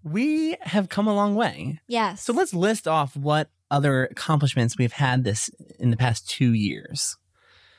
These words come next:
Speaker 1: Let's start off with
Speaker 2: Yeah, let's,
Speaker 1: <laughs>
Speaker 2: yeah. <laughs> Let's start off.
Speaker 1: All right.
Speaker 2: Okay, how about this? How about this? How about we give our favorite?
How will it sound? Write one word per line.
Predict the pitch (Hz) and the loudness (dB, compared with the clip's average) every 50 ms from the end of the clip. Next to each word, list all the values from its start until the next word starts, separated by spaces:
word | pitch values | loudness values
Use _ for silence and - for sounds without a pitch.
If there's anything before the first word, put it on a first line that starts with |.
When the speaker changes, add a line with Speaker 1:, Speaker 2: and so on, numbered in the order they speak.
| _ - - - _ _ _ _ _ _ _ - | _ -20 -20 -20 _ _ _ _ _ _ _ -16
Speaker 1:
Let's | 262 - 190 220 - | -6 -4 -4 -4 -4
start | - - 311 294 277 262 | -4 -2 -2 0 0 2
off | 262 254 254 247 - | 2 0 0 -2 -4
with | 214 208 202 196 196 190 - - - _ _ _ _ _ _ _ _ _ _ _ _ _ _ _ _ _ _ _ _ _ _ _ _ _ _ _ _ | -2 0 2 2 0 -2 -4 -12 -20 _ _ _ _ _ _ _ _ _ _ _ _ _ _ _ _ _ _ _ _ _ _ _ _ _ _ _ _
Speaker 2:
Yeah, | 262 294 294 226 208 196 190 - | -2 0 2 2 0 -2 -6 -2
let's, | - 254 254 240 - - 202 - - - - - | 0 0 0 2 2 0 0 0 -2 -4 -2 -2
Speaker 1:
<laughs> | 247 240 | 0 2
Speaker 2:
yeah. | 254 254 240 208 196 196 - 440 - _ - - | 2 2 2 2 0 0 -2 -2 -2 _ -2 -4
<laughs> | - - _ - - - | -4 -2 _ -6 -4 -2
Let's | 370 381 381 370 294 339 339 - - | -2 0 2 2 2 0 0 -2 -6
start | - - - 285 269 | -2 0 2 2 2
off. | 254 - - 156 147 - - | 2 0 -2 -6 -8 -4 0
Speaker 1:
All | 269 | 2
right. | 240 - | 2 4
Speaker 2:
Okay, | 370 311 254 | 2 0 0
how | 269 320 320 | 0 -2 0
about | 339 349 330 | 0 -2 -2
this? | - 202 180 - | -4 -6 -8 -4
How | - 254 262 | 0 0 0
about | 262 220 | 0 0
this? | 180 190 - | -2 -6 -4
How | 233 247 | -2 -2
about | 262 302 330 349 359 - | -2 -2 -4 -4 -6 -6
we | - 277 277 269 269 269 269 269 - - _ _ _ _ _ | -4 -4 -2 -2 -2 -2 -4 -6 -10 -14 _ _ _ _ _
give | - 240 233 226 220 214 - | -2 0 0 0 -2 -2 -4
our | - 202 202 | -4 -4 -4
favorite? | 190 - - - 214 196 185 180 - - 110 85 - | -6 -10 -8 -6 -4 -2 -2 -4 -6 -10 -16 -18 -20